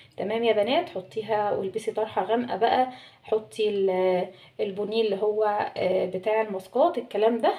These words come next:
لكن ما تروحيش تنامي على المخدة ولا تروحي مثلًا تلبسي طرحة فاتحة عشان الكركديه زي ما انتوا شايفين لونه عامل ازاي، فهيبقع وهيبقى صعب جدًا.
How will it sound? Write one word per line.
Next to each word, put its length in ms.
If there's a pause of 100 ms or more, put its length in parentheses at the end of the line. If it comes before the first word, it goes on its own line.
لكن 460
ما 120 (200)
تروحيش 560
تنامي 600 (360)
على 220
المخدة 720
ولا 320 (400)
تروحي 440
مثلًا 380
تلبسي 380
طرحة 300
فاتحة 420 (360)
عشان 260
الكركديه 580
زي 120
ما 60
انتوا 140
شايفين 340
لونه 200
عامل 220
ازاي، 360 (300)
فهيبقع 760
وهيبقى 480
صعب 360
جدًا. 440